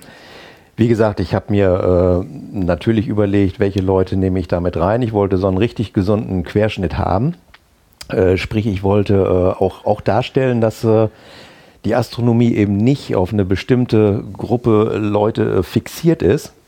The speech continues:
Man geht vielleicht so ein bisschen auch immer davon aus, Mensch, das sind ja auch alles teure Geräte und das können bestimmt nur die, äh, etwas besser betuchten Leute.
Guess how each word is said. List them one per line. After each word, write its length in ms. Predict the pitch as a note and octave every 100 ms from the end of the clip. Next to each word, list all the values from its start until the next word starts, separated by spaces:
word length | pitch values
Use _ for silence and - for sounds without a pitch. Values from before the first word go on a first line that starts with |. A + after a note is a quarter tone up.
| -
Man 880 | - - G2+ F#2+ F#2+ G2 G2 F#2+ F#2
geht 220 | G#2+ A2
vielleicht 320 | - G#2 G#2
so 80 | G#2+
ein 80 | F#2
bisschen 240 | - A2
auch 120 | G#2+
immer 160 | A2+ G#2+
davon 280 | A2 G#2 A2
aus, 240 | G#2+ G#2+
Mensch, 240 | G#2+ A2+ -
das 140 | -
sind 160 | G2 F#2
ja 60 |
auch 100 | -
alles 220 | - G2+ -
teure 320 | A#2 A2+ G2+
Geräte 480 | G2 G2 B2+ B2 A2+
und 180 | A#2 A2
das 140 | -
können 160 | A#2+ G2+
bestimmt 320 | G2 A2 B2
nur 120 | G#2+
die, 300 | G2 G2+ G2+
äh, 140 | G#2 G#2+
etwas 320 | - - F#2+
besser 240 | B2+ B2+
betuchten 480 | A2 B2 - A#2 -
Leute. 400 | A#2+ A#2+ A#2+ A#2